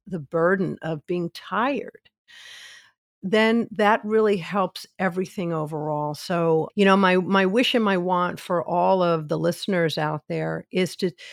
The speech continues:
take care of yourself. And even if you see that your, your, the leader of your organization or whomever you report to seems to be going through a tough time, I bet you if you approach them and say, "Hey, are you okay? How you feeling today?"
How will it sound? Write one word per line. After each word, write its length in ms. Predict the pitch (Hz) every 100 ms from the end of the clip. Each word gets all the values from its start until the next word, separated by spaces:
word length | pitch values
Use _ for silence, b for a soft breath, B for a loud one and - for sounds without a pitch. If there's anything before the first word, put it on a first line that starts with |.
| B -
take 240 | - 294
care 320 | - 214 208
of 80 | 214
yourself. 680 | 233 - - 220 220 208 - B B B -
And 160 | 220
even 340 | 233 254 294 269
if 200 | 247 -
you 100 | 220
see 480 | - - 233 220
that 260 | 214 202 -
your, 540 | 180 180 175 170 160 -
your, 680 | 180 170 165 165 160 160 185
the 60 |
leader 300 | 175 180 196
of 100 | 208
your 160 | 196 190
organization 800 | 190 185 190 170 190 185 - 180
or 80 | 147
whomever 400 | 175 170 170 185
you 100 | 165
report 480 | 160 - 175 170
to 100 | -
seems 280 | 175 - 175
to 80 | -
be 100 | 185
going 300 | 175 180 180 _ -
through 140 | 190
a 40 |
tough 300 | 185 190 190
time, 320 | - 202 202 196
I 340 | - - - -
bet 180 | 330
you 60 | -
if 120 | 359
you 120 | 311
approach 500 | 277 - 214 214 -
them 140 | - 185
and 80 | 175
say, 120 | 208
"Hey, 220 | 185 277
are 80 | 262
you 220 | 220 226
okay? 400 | 220 - 196 185
How 160 | 170 190
you 160 | 208
feeling 400 | 202 202 202 208
today?" 500 | 202 214 208 220 214